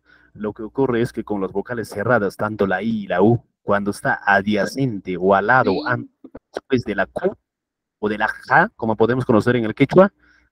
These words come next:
Speaker 1: varía de significado. O sea, se puede pronunciar con una vocal abierta. En este caso, ¿cuál es lo que reemplaza a la I? Lo que es la vocal E,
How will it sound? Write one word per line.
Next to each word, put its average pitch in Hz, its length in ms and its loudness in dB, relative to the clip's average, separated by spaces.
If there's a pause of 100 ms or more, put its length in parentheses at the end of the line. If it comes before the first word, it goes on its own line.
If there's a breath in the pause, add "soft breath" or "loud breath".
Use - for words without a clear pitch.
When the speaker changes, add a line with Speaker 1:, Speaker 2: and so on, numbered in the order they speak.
(140)
Speaker 1:
varía 123 480 -4
de 95 80 -18
significado. - 680 -16
O 98 100 0
sea, 139 260 2 (320 loud breath)
se - 220 -8
puede 147 220 2
pronunciar 156 560 6 (320)
con 98 160 -8
una 107 140 -8
vocal 120 500 -6
abierta. - 640 -10 (1000)
En 123 160 0
este 165 220 0
caso, 170 320 -6
¿cuál 131 240 -10
es 127 160 -14
lo 120 80 -8
que 107 340 -10
reemplaza 127 760 2
a 117 80 2
la 131 180 2
I? 208 180 2 (380)
Lo 90 140 -14
que 113 100 -20
es 107 80 -20
la 90 100 -14
vocal 139 380 -6 (100)
E, - 320 -12